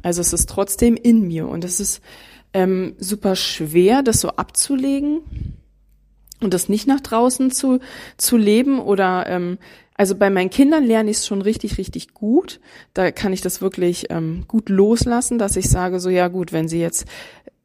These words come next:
am Anfang war's so, ne, äh, wenn, wenn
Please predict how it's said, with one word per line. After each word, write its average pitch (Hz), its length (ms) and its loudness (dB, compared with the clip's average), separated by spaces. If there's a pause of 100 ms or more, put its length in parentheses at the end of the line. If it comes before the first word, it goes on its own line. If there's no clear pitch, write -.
(260)
am 175 120 -2
Anfang 208 340 2
war's 196 240 4
so, 240 160 4
ne, 202 220 2
äh, 101 180 -4 (100)
wenn, 196 480 2
wenn 185 540 -2